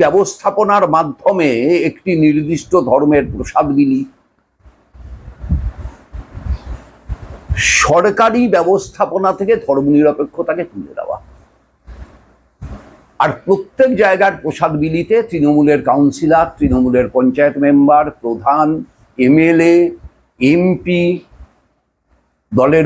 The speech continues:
মুখপাত্র কুণাল ঘোষ টেলিভিশনে দেখাচ্ছে প্রসাদ বিলি করছেন বাড়ি বাড়ি। আচ্ছা,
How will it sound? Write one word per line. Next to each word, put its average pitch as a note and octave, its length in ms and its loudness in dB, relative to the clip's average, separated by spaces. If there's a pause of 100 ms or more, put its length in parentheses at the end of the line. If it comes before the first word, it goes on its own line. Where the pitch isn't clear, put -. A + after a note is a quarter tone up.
মুখপাত্র E3 520 -2 (140)
কুণাল D3+ 280 2 (120)
ঘোষ E3+ 280 2 (640)
টেলিভিশনে D3 560 2
দেখাচ্ছে D3 460 -2
প্রসাদ B2+ 400 -4
বিলি C3 180 0
করছেন C3 420 -4
বাড়ি A#2+ 180 2
বাড়ি। G#2+ 200 -2 (4000)
আচ্ছা, G3+ 160 2